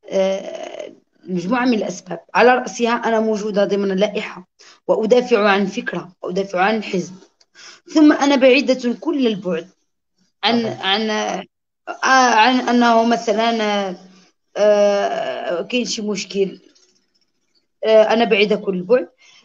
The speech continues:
Speaker 2: لكن
Speaker 1: ما،
Speaker 2: حزب واحد
Speaker 1: ما عرفاش
Speaker 2: حزب واحد
Speaker 1: حيثيته ولا تهمني بالمناسبة.
Speaker 2: لكن حزب
Speaker 1: أنا
Speaker 2: واحد ما
Speaker 1: أحترم
Speaker 2: كب واحد،
Speaker 1: جميع،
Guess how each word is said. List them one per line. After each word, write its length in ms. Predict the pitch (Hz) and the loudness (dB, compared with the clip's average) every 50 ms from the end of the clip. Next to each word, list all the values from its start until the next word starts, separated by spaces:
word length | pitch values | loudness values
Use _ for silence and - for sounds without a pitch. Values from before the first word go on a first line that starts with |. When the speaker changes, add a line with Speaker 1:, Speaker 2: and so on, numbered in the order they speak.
| _ _ - | _ _ -4
Speaker 2:
لكن 120 | 208 226 | -2 0
Speaker 1:
ما، 260 | 240 240 240 240 240 | 2 4 4 2 2
Speaker 2:
حزب 260 | 226 220 214 208 196 190 | 2 2 2 2 2 0
واحد 300 | 180 170 156 156 165 180 202 | 0 -2 -4 -6 -6 -6 -2
Speaker 1:
ما 120 | 240 269 | 0 2
عرفاش 500 | 294 311 339 339 339 - 330 320 - - | 2 4 2 2 2 2 0 0 0 0
Speaker 2:
حزب 180 | - 302 302 285 | 0 0 0 2
واحد 140 | 294 285 | 2 2
Speaker 1:
حيثيته 260 | 302 302 302 302 311 294 | 4 4 2 2 0 -2
ولا 340 | 285 277 277 277 269 269 | 0 2 2 2 2 2
تهمني 580 | 262 269 269 247 220 208 214 214 208 208 208 220 | 0 0 -2 -4 -4 -4 -4 -4 -2 -2 -2 -2
بالمناسبة. 680 | 208 214 214 214 208 202 202 185 - 175 175 170 185 226 262 | -2 -2 -2 -2 -2 -2 -4 -6 -8 -10 -8 -6 -6 -6 -6
Speaker 2:
لكن 260 | 254 - - 202 190 | -6 -6 -6 -8 -8
حزب 320 | 190 - 202 180 170 175 | -6 -8 -8 -8 -2 0
Speaker 1:
أنا 160 | 220 254 285 277 | 2 2 2 2
Speaker 2:
واحد 240 | - - 196 196 196 | 0 -2 -4 -4 0
ما 60 | 196 | 2
Speaker 1:
أحترم 180 | 294 285 285 285 | 2 2 2 2
Speaker 2:
كب 60 | 277 | 2
واحد، 180 | 285 - 220 262 | 2 2 2 2
Speaker 1:
جميع، 260 | 262 254 247 262 269 | 2 2 4 2 2